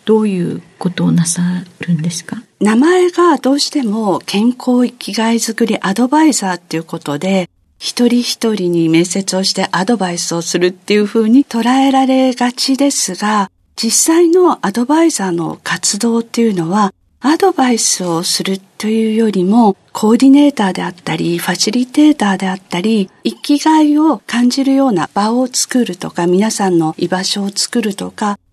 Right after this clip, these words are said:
Speaker 2: そういった活動をされている方も多いと思います。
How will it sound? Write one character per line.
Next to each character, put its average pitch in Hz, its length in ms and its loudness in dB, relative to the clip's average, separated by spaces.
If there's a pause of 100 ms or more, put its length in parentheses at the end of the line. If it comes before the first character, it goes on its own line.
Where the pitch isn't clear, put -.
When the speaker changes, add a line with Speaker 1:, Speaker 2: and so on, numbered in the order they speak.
Speaker 2:
そ 302 200 0
う 330 40 6
い 320 40 0
っ - 20 -4
た 311 180 -2
活 269 400 -4
動 311 420 2
を 294 80 2
さ 247 180 -4
れ 240 140 -4
て 240 200 -4
い 240 40 2
る 240 80 -6
方 202 340 -10
も 170 300 -4
多 226 140 0
い 208 80 -8
と - 140 -8
思 180 180 -2
い 170 80 -4
ま 170 160 -8
す。 - 360 -10